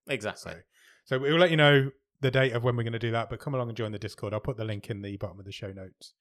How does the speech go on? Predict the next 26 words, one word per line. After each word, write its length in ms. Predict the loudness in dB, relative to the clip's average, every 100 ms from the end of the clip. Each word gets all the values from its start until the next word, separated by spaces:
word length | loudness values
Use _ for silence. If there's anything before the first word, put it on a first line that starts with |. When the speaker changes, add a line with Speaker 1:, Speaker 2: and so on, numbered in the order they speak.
| _ _ _ -16
Speaker 2:
Just 160 | -12
literally 300 | -12 -12 -16
just 120 | -16 -10
press 220 | -10 -8
that, 180 | -10 -10 _ -18
and 100 | -14
if 80 | -12
you've 120 | -12
not 100 | -12
got 120 | -12
the 80 | -12
app, 160 | -12 -12
it'll 120 | -10
download 360 | -10 -8 -6 -6
it, 80 |
and 80 | -8
if 60 | -12
you 80 | -12
have 80 | -10
got 140 | -12
it, 80 | -12 -14 -14
you'll 140 | -14
just 180 | -16 -16
join 260 | -14 -14 -12
the 120 | -16 _ _ _ _ _ _
server 580 | _ -12 -4 -2 0 0